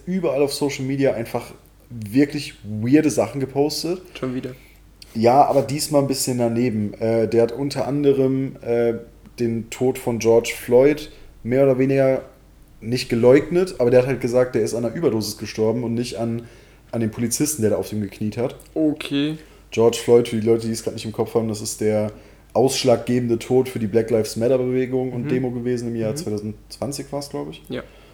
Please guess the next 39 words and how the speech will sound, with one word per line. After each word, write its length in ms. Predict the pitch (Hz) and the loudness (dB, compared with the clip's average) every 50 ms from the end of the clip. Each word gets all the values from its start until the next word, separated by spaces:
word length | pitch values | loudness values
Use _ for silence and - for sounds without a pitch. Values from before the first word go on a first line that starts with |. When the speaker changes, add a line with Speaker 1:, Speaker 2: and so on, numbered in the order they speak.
| - - - - - - _ - - - | -14 -14 -16 -20 -20 -20 _ -10 -2 0
Speaker 1:
Ähm, 480 | 113 113 113 113 113 113 113 113 113 - - - _ _ _ - - _ _ _ _ - - _ - - | 2 2 2 2 0 -2 -4 -4 -8 -12 -20 -20 _ _ _ -20 -20 _ _ _ _ -20 -20 _ -12 -8
und 140 | - 117 113 | -4 2 4
da 100 | 123 120 | 6 6
hat 100 | 120 - | 6 4
Kanye 220 | 135 127 131 131 | 2 0 2 2
jetzt 200 | 131 123 117 - | 2 2 2 0
gesagt, 280 | 127 117 120 117 113 117 | 0 2 2 2 2 2
der 60 | 113 | 2
ist 100 | 110 - | 2 2
angeblich 420 | 113 117 107 113 113 104 113 107 104 | 0 -2 -2 -2 -2 -4 -4 -4 -4
an 120 | 107 110 | -2 -2
einer, 260 | 110 107 107 104 98 | -2 0 -2 -2 -2
an 100 | - 107 | -4 -4
einer 80 | 104 98 | -6 -4
Überdosis 480 | 110 101 104 104 104 98 95 98 95 - | -2 -2 -2 -2 -2 -2 -4 -6 -8 -10
gestorben. 440 | 98 - - 98 95 98 95 98 98 - - - - - - | -10 -8 -6 -2 -2 -2 -2 -4 -8 -12 -16 -20 -20 -8 -4
Der 100 | - 110 | -2 0
wurde 140 | 120 131 147 | 4 6 6
jetzt 120 | 135 135 | 6 6
auf, 220 | 117 120 - - - - | 4 -2 -4 -8 -10 -10
ich 120 | 107 - | -6 -2
glaub, 240 | - 120 107 - - - - - _ - - - - - | 0 0 0 -2 -6 -16 -20 -20 _ -20 -20 -20 -8 -4
über 260 | 190 180 165 160 143 | 0 6 8 8 8
zweihundert 420 | - - - 143 147 143 139 135 135 | 6 4 0 2 2 2 0 -2 -2
Millionen 320 | 127 123 123 123 123 120 | 0 0 0 0 0 0
U-S-Dollar 380 | 113 107 120 - - 139 135 127 | 0 -2 0 0 0 0 0 0
verklagt 720 | - 135 127 - - - 107 104 117 147 170 - - - | -2 -6 -10 -8 -4 -2 0 2 2 2 0 -2 -6 -16
von 340 | - - - 120 123 123 117 | -10 -6 -4 -4 -4 -2 0
der 340 | 117 113 113 113 110 110 120 | 2 2 4 4 4 2 2
Speaker 2:
Boah. 560 | 113 101 90 76 67 53 - - - - - | 0 -2 -4 -6 -6 -8 -8 -10 -12 -12 -8
Speaker 1:
Tochter 460 | - - 156 160 - 147 - 156 147 | -2 0 0 0 0 -2 -4 -4 -4
von 200 | 147 - - 151 | -4 -6 -8 -6
George 260 | 143 147 143 151 147 - | -2 -2 -2 -2 -4 -6
Floyd 420 | - - 147 147 156 165 170 - - | -6 -2 0 0 0 0 -4 -6 -10
Speaker 2:
Boah. 320 | - 78 64 - - - 127 | -12 -12 -12 -12 -8 -2 0
Speaker 1:
oder 160 | 120 117 113 | 0 0 0
von 200 | - 123 117 113 | 0 -2 0 2
der 340 | 113 110 107 107 - - - | 2 2 2 0 -2 -6 -10
Speaker 2:
Alter. 460 | 135 - - - - - - - - | -10 -10 -10 -12 -16 -18 -18 -20 -20